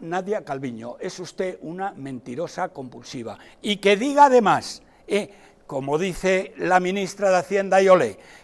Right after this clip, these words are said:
que todo depende de las reformas que ellos han planteado a la Unión Europea. ¿Sabe usted, señora Calviño, y no sé cómo no se le cae la cara de vergüenza, que le han pedido mil ochocientos millones de euros de adelanto a la Unión Europea, que se los ha dado,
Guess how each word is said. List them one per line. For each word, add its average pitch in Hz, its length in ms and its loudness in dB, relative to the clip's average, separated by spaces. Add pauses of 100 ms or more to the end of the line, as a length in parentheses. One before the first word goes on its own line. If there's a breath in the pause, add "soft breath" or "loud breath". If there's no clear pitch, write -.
(140)
que 170 600 2
todo 214 320 8
depende 214 560 4
de 196 100 2
las 185 160 4
reformas 208 540 0
que - 100 -4
ellos 202 320 -4
han 190 140 -6
planteado 196 460 0
a 196 40 2
la 185 80 0
Unión 185 240 -8
Europea. 165 500 -6 (520 loud breath)
¿Sabe 208 280 -2
usted, 226 280 0
señora 180 400 -6
Calviño, 147 720 -6
y 123 100 -14
no 160 100 -10
sé 180 200 -12
cómo 180 240 -6
no 165 100 -10
se 156 140 -12
le 135 100 -8
cae 143 220 -8
la 110 180 -8
cara 135 240 -4
de 117 80 -10
vergüenza, 120 800 -4 (480 loud breath)
que 175 160 4
le 196 100 6
han 277 140 6
pedido 247 480 4
mil 233 180 0
ochocientos 202 640 0
millones 185 520 0
de 175 160 2
euros 180 360 2
de 170 60 -2
adelanto 170 480 0
a 160 40 0
la 151 80 2
Unión 160 220 -6
Europea, 156 500 0
que 135 140 -16
se 123 140 -16
los 117 240 -14
ha 180 100 -4
dado, 107 380 -6